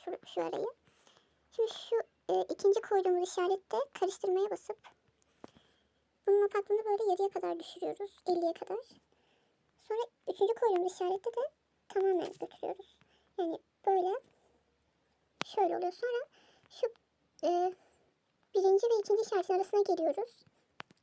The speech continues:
Şu sonda grafikler var. Grafiklere <clears throat> basıp <clears throat> özele dokunuyoruz. Şuradan şurayı şu, böyle yapıyoruz. Yani daha hoş duruyor.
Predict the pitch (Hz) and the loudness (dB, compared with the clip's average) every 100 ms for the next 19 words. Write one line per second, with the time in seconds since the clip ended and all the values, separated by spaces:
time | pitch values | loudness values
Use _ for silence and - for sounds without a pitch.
0 | _ _ _ _ - 370 359 349 403 349 | _ _ _ _ -10 -2 2 2 2 0
1 | 339 392 403 403 392 370 403 440 - 415 | -2 -2 0 0 0 -2 -2 -2 0 2
2 | 415 - 415 359 381 - - _ - - | 2 0 4 4 4 -2 -6 _ -20 -20
3 | - - - - 453 453 - - 359 392 | -10 -10 0 2 8 6 6 2 4 6
4 | 427 - _ _ - 381 - - 339 359 | 4 -4 _ _ -8 -6 -6 -6 -6 -6
5 | 466 - _ _ _ _ _ - 403 403 | -8 -16 _ _ _ _ _ -4 -2 0
6 | 508 _ _ _ _ - - 440 508 - | -2 _ _ _ _ -12 -4 -2 -2 -4
7 | - 466 - 381 330 277 - 392 - 349 | -18 -12 0 2 2 -2 -6 -10 -4 -2
8 | 339 381 415 415 - 392 381 415 | 0 0 0 -4 -6 -6 -6 -6